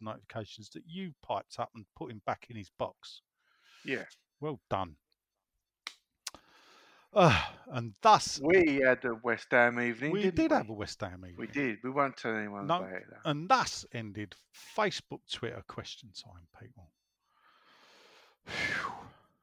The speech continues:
Speaker 1: There you go. I never thought we'd do it, but we've done it. J-, you know what?
Speaker 2: How long we gone?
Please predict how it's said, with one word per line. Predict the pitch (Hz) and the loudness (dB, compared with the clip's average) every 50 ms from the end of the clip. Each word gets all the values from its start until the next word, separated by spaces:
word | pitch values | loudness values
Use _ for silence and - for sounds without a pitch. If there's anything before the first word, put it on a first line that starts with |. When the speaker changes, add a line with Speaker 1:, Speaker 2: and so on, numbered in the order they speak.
| _ _ _ _ _ _ _ _ _ _ _ _ _ | _ _ _ _ _ _ _ _ _ _ _ _ _
Speaker 1:
There | 127 113 | -12 -10
you | 107 101 90 | -10 -10 -8
go. | - 117 127 117 92 80 _ _ _ _ _ _ _ _ _ _ _ _ _ _ _ | -6 -6 -6 -6 -8 -14 _ _ _ _ _ _ _ _ _ _ _ _ _ _ _
I | 113 | -6
never | 110 143 151 127 117 | -6 -6 -6 -8 -10
thought | - - 147 - - | -6 -6 -6 -4 -4
we'd | 131 117 - | -6 -6 -4
do | - 156 | -2 -2
it, | 127 139 - - | -2 -2 -2 -6
but | 143 143 | -12 -14
we've | 131 117 - | -14 -6 -4
done | 143 139 131 | -4 -4 -4
it. | 113 - - - - | -6 -10 -12 -18 -20
J-, | - - _ _ _ _ _ _ _ _ _ _ _ _ _ _ _ _ | -20 -20 _ _ _ _ _ _ _ _ _ _ _ _ _ _ _ _
you | 123 131 | -8 -6
know | 139 | -4
what? | 143 156 156 | -2 0 2
Speaker 2:
How | 175 196 | 2 2
long | 208 214 202 | 2 0 -4
we | 202 190 | -4 -6
gone? | 165 180 175 151 117 98 | -4 -4 -4 -4 -4 -8